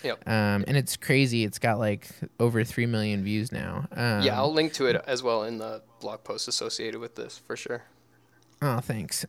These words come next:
Speaker 2: Um, but so I did, like, a director's cut of the one story we did of the one guy,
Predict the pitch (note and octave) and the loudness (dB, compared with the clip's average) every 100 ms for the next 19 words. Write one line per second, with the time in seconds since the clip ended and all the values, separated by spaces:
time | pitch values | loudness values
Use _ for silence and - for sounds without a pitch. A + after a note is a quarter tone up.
0 | - D#3 D#3+ D#3+ D3+ C#3 C3+ B2+ - E3+ | -2 6 8 10 8 8 4 0 6 10
1 | E3 - F3+ C#3+ F#3 F#3+ F#3+ E3 D3 C#3 | 10 10 8 10 8 10 8 8 6 6
2 | B2+ C3 - B2+ - B2 - C3 C#3 B2 | 6 6 6 0 6 6 6 2 4 4
3 | B2+ C3 - B2 A#2 A#2 A#2+ A#2 A2 G#2+ | 4 2 6 6 6 4 4 4 4 2
4 | G#2+ G#2+ G#2 G2 F#2+ | 2 2 4 4 4